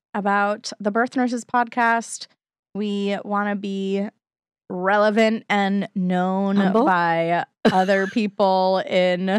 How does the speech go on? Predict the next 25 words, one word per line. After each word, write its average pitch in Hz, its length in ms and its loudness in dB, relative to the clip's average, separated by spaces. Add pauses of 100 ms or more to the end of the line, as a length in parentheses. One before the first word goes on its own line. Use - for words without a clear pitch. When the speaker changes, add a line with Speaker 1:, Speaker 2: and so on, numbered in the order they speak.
(600)
Speaker 1:
uh, 185 280 2
the, 185 520 -4
the 208 140 -2
birth 262 360 -2
world 226 600 0
and 180 420 -8
people 214 260 -6
who 196 120 -6
are 175 140 -8
pregnant, 233 560 -4
expecting 330 300 -2
Speaker 2:
nurses. 349 240 0
Speaker 1:
their 123 100 -4
first 233 240 -10
babies. 220 320 -6
And, 233 240 0
yeah, 302 200 0
Speaker 2:
We 220 60 2
Speaker 1:
nurses. 262 380 0
Speaker 2:
speak 262 100 0
a - 60 2
lot 170 300 -2
to 190 100 -6
nurses. 175 500 -8
Speaker 1:
Exactly. 190 720 -4